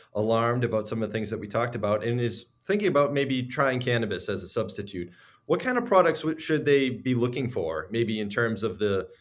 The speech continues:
cannabinoid profile or even just, you know, the, the route of administration?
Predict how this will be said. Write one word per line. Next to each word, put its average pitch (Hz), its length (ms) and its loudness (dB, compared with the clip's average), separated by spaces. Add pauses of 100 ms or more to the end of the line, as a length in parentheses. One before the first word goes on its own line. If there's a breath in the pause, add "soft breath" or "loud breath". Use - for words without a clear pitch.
(180 soft breath)
cannabinoid 107 580 2
profile 131 560 4
or 110 140 0
even 120 340 -2
just, 104 380 -4
you 110 100 -4
know, 101 160 0
the, 92 340 -4 (120)
the 101 100 -6
route 101 240 0
of 98 160 -8 (180)
administration? 95 640 -8